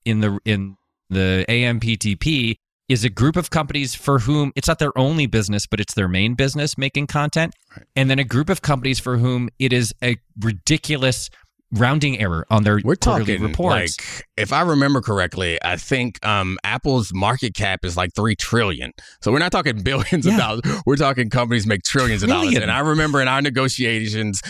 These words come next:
Speaker 2: trying to find ways to, um, to siphon off, uh, factions of the owners, but they were like, there was somebody, some team's worth a couple billion, some team's worth several billion.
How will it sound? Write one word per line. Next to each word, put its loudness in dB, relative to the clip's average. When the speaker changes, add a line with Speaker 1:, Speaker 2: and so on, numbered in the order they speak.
Speaker 2:
trying 2
to -2
find 0
ways 0
to, 0
um, -2
to 0
siphon -2
off, 0
uh, 0
factions -4
of 0
the 2
owners, 0
but 0
they 0
were 4
like, 2
there 2
was 2
somebody, 0
some 0
team's 0
worth 2
a -2
couple 0
billion, 0
some -2
team's -2
worth 0
several 0
billion. 0